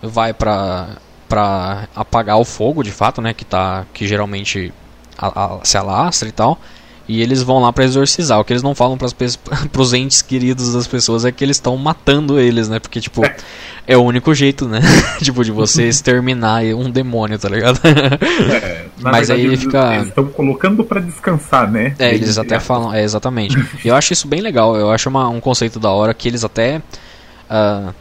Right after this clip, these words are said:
Speaker 1: é, como é que é a palavra? Eles até, ah, trabalham um
Speaker 2: Eles con-,
Speaker 1: pouco, né, o, no,
Speaker 2: eles
Speaker 1: nos primeiros
Speaker 2: confortam.
Speaker 1: episódios.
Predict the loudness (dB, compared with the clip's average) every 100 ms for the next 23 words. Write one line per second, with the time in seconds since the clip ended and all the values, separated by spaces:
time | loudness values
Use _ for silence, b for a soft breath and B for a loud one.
0 | -20 -20 -12 -6 -6 -8 -12 -14 -18 -18
1 | -20 -20 -20 -20 -20 -20 -18 -8 -8 -6
2 | -4 -2 0 -2 -4 -4 -4 -6 -2 -2
3 | 0 0 0 -2 -8 -16 -20 -20 -20 -20
4 | -16 B B B B B B B B -12
5 | -6 -4 -4 -4 -6 -4 -4 0 2 2
6 | -2 -2 -2 -2 -4 0 0 -2 -4 -6
7 | -6 -6 -6 -4 -2 0 2 2 0 -6
8 | -6 -6 -12